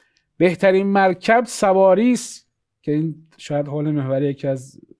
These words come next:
وسایل نقلیه ما هم باشه که حضرت تاکید می‌کنه. «بهترین مرکب سواری است که آن هم کشنده است.»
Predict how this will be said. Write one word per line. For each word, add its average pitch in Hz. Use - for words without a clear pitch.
وسایل 120
نقلیه 113
ما 113
هم 131
باشه 135
که 143
حضرت 123
تاکید 131
می‌کنه. 151
«بهترین 175
مرکب 175
سواری 196
است -
که 165
آن 208
هم 254
کشنده 175
است.» -